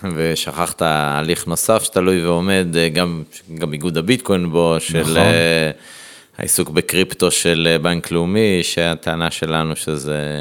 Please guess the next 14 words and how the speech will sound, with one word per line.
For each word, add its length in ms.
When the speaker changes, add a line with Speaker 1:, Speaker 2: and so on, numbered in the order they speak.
Speaker 1:
נוגד 340
את 100
חוק 240
הבנקאות, 640
שחוק 460
הבנקאות 440
לא 80
מאפשר, 640
אה, 140
ל-, 560
לבנק 340
לאומי 200
לעסוק 480
בזה. 160